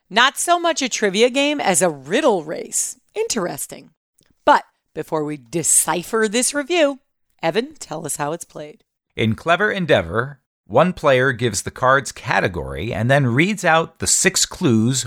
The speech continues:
Speaker 2: one at a time as other players try to guess the answer. The fewer clues you need, the farther you will move forward on the track towards the center. The player who solved the clue becomes the next clue reader.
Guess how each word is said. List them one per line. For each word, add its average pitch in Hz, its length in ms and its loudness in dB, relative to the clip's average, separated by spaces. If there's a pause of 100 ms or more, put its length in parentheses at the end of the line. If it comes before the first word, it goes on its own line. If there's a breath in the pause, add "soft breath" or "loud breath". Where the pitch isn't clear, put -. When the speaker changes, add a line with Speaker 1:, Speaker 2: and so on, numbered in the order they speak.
Speaker 2:
one 90 240 0
at 127 100 -2
a 175 60 -6
time 113 480 0 (320 loud breath)
as 107 300 2
other 180 200 4
players 87 520 0
try 107 240 0
to 87 80 -4
guess 127 260 0
the 123 180 2
answer. - 320 -6 (380)
The 117 60 -2
fewer 185 400 2
clues 143 480 0
you 85 80 -2
need, 123 340 -4 (160)
the 139 80 -2
farther 110 400 2
you 117 160 0
will 131 80 4
move 131 220 2
forward 90 380 2
on 104 120 0
the 107 80 0
track - 380 -2
towards - 320 0
the - 80 -6
center. 147 420 0 (200)
The 120 60 -4
player 170 300 0
who 175 100 -2
solved 147 520 0
the 120 80 -12
clue 123 640 0 (120)
becomes 127 380 2
the 123 100 -4
next 170 460 0
clue 175 280 4
reader. 71 420 -4